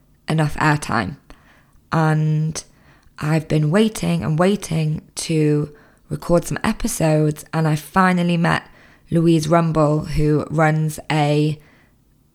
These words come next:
podcast herself called Open House, where she talks really openly and vulnerably all about her therapy experience and also lots of Turning Thirty related topics as well.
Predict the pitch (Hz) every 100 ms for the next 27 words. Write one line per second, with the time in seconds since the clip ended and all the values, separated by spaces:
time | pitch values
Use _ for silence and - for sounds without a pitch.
0 | _ - 185 - 160 151 - 151 - 196
1 | 196 190 - 160 156 - 156 160 - 156
2 | 147 135 147 - - - - - _ 160
3 | 151 - 147 - 160 - - 156 160 151
4 | - 160 156 156 156 151 117 151 156 156
5 | 151 120 - 151 147 143 151 143 143 -
6 | 208 208 190 190 - 180 175 170 170 -
7 | - 151 156 - - - _ _ - 185
8 | 190 170 165 - 156 - 160 156 151 156
9 | 156 156 156 151 156 - 156 - - -
10 | 143 190 214 196 196